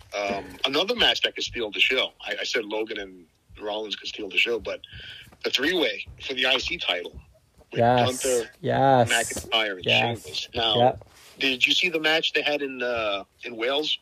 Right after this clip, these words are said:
Speaker 1: with Gunther and Sheamus at the Clash at the Castle?
Speaker 2: Sure, I did.
Speaker 1: That match
Speaker 2: Sure,
Speaker 1: was
Speaker 2: I
Speaker 1: incredible.
Speaker 2: did.
Speaker 1: I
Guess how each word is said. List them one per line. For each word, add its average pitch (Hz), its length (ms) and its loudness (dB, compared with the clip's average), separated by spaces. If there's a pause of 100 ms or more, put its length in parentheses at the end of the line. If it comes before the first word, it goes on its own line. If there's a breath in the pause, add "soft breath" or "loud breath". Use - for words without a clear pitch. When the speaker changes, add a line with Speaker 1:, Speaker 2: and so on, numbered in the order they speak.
Speaker 1:
with 107 240 -10
Gunther 123 380 -4
and 113 100 -2
Sheamus 127 360 0
at - 80 4
the - 160 2
Clash 110 160 4
at - 120 -2
the - 60 -2
Castle? - 260 2
Speaker 2:
Sure, 123 220 8
I 113 100 10
did. 135 420 10
Speaker 1:
That 160 180 4
match 139 180 4
Speaker 2:
Sure, 127 120 8
Speaker 1:
was 120 80 10
Speaker 2:
I 117 40 8
Speaker 1:
incredible. 127 360 10
Speaker 2:
did. 127 40 -4
Speaker 1:
I 113 40 -2